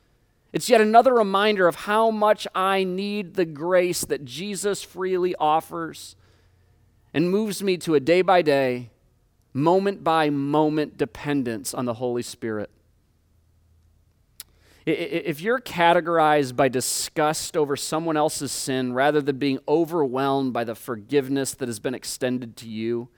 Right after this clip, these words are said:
you are desperately out of touch with Jesus.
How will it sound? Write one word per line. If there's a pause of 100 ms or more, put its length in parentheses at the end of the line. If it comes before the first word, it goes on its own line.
(400)
you
are (260)
desperately
out
of
touch
with
Jesus.